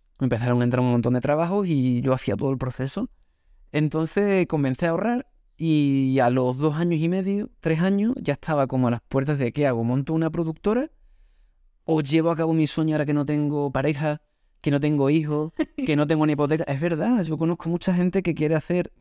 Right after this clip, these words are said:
Speaker 1: en concreto, una, un viaje de años en moto y no puede porque tiene responsabilidades.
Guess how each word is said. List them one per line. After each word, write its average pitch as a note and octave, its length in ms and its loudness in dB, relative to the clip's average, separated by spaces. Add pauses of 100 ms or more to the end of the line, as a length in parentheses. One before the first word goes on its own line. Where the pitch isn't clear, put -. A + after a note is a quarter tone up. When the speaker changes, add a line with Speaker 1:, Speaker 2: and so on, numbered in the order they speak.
(120)
Speaker 1:
en A#2 260 -6
concreto, C#3+ 380 -2
una, C3+ 420 0 (260)
un D3 500 2
viaje D3+ 460 0
de D3+ 120 0
años D#3 300 0
en D3 80 0
moto E3+ 380 -2 (520)
y D3 120 0
no D3 160 2
puede D#3+ 260 4
porque F3+ 220 0
tiene C3 160 2
responsabilidades. D3 880 0